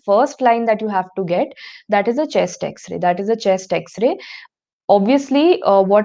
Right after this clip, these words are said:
we are in a very advanced stage of medicine, and we are almost in a lot of panic nowadays because of covid. So what is straight away being done is the non-contrast C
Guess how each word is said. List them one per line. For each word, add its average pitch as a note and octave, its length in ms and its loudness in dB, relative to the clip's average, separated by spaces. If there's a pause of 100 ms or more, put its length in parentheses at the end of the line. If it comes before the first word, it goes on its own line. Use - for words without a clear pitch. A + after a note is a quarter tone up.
we G3+ 360 -2
are F#3+ 300 2
in F#3+ 160 -4
a F#3+ 80 -2
very F#3+ 180 0
advanced G3 460 -2
stage F#3+ 220 -4
of G3+ 100 -4
medicine, F#3 520 -4
and F#3+ 180 -4
we F3+ 100 -2
are F3+ 140 0
almost F3+ 420 -2
in G3 140 -6
a F#3+ 40 -4
lot F3+ 200 0
of A3+ 80 -6 (100)
panic F#3+ 380 -4
nowadays F#3 480 -2
because F3+ 440 0
of F3+ 220 -2 (100)
covid. F#3+ 380 -2 (340)
So - 140 0
what G3+ 220 4
is C4 160 0
straight G#3 400 0
away B3+ 240 2
being C4 280 0
done C4 280 2
is G#3+ 300 -4
the A3+ 100 0
non-contrast G3+ 880 -2
C F3+ 240 -8